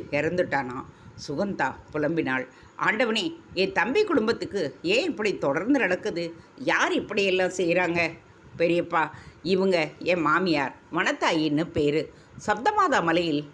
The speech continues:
வைத்தியசாலை நடத்துகிறாங்க. இவங்களுக்கு அபூர்வகரணி ரகசியம் உபதேசமாகி இருக்கு. அங்க பூங்குன்ற மாமா தான் அபூர்வகரணி ரகசியத்தை களவாடி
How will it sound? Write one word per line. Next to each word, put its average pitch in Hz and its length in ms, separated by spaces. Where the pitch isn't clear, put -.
வைத்தியசாலை 180 720
நடத்துகிறாங்க. 139 580
இவங்களுக்கு 165 580
அபூர்வகரணி 196 720
ரகசியம் 160 500
உபதேசமாகி 151 720
இருக்கு. 143 500
அங்க 156 400
பூங்குன்ற 320 480
மாமா 156 360
தான் 143 240
அபூர்வகரணி 208 640
ரகசியத்தை 156 580
களவாடி 156 560